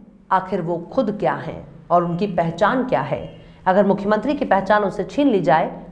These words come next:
तो उनके पास केवल महंत की पहचान बचेगी, जो अपनी शरीयत का पालन करते हुए एक मठ के महंत हैं, भगवा कपड़े पहनते हैं और गुंडों वाली भाषा बोलते हैं।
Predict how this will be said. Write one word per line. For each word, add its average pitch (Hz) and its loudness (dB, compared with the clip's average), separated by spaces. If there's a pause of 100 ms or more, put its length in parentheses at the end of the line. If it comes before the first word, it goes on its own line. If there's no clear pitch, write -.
तो 247 2
उनके 233 0
पास 190 2
केवल 180 0
महंत 214 0
की 208 -4
पहचान 165 0
बचेगी, 196 0 (240)
जो 226 6
अपनी 202 4
शरीयत 202 4
का 190 4
पालन 175 2
करते 170 0
हुए 208 4
एक 190 -4
मठ 208 0
के 196 -2
महंत 180 -4
हैं, 247 -10 (140)
भगवा 190 4
कपड़े 170 0
पहनते 180 2
हैं 285 -4 (120)
और 190 4
गुंडों 240 6
वाली 208 2 (280)
भाषा 190 0
बोलते 160 -2
हैं। - -6